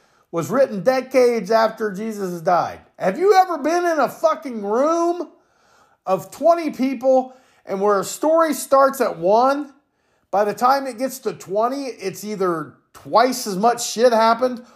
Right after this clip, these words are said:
or half the shit happened, and it's complete opposite of what the truth is? So how do we know after this thing's been, it's been translated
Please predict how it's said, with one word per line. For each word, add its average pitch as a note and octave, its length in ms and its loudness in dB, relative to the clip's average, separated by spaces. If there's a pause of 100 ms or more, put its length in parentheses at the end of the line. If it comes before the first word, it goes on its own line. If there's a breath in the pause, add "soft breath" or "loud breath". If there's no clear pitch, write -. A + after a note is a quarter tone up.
(200 soft breath)
or A2 140 -6
half F#3 420 0
the C#4 100 -2
shit C#4+ 280 2
happened, B3+ 600 0 (340 soft breath)
and E3 180 -6
it's - 340 -14 (140)
complete A#3 460 -2
opposite A#3+ 520 2
of F3+ 140 2
what A3+ 280 4
the C#3 100 -12
truth A3+ 440 -2
is? D4 440 -2 (960)
So - 140 -4
how A#3 260 0
do F4+ 100 4
we D4 180 0
know C4 360 4
after G3+ 300 2
this G3+ 200 -8
thing's G#3 260 -6
been, - 340 -2 (300 soft breath)
it's G3+ 220 -4
been G3+ 640 0
translated A3 1040 0